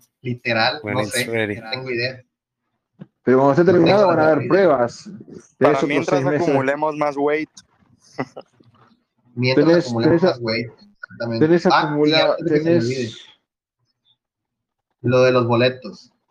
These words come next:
Speaker 1: No sé, eh, creo que ahorita en el Hispajec ya rifaron cinco boletos, o no sé cuántos boletos rifaron. Yo, eh, en los próximos días les voy a estar dando las bases de,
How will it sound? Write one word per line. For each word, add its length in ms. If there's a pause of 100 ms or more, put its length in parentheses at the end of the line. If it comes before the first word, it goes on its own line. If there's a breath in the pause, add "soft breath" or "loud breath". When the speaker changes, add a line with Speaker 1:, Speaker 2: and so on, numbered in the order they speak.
(580)
Speaker 1:
No 320
sé, 580
eh, 280
creo 160
que 120
ahorita 240
en 60
el 80
Hispajec 380
ya 120
rifaron 360
cinco 300
boletos, 480
o 80
no 140
sé 120
cuántos 240
boletos 300
rifaron. 460 (760)
Yo, 760 (100)
eh, 1500 (680 soft breath)
en 100
los 160
próximos 760
días 300
les 140
voy 120
a 40
estar 220
dando 220
las 160
bases 320
de, 480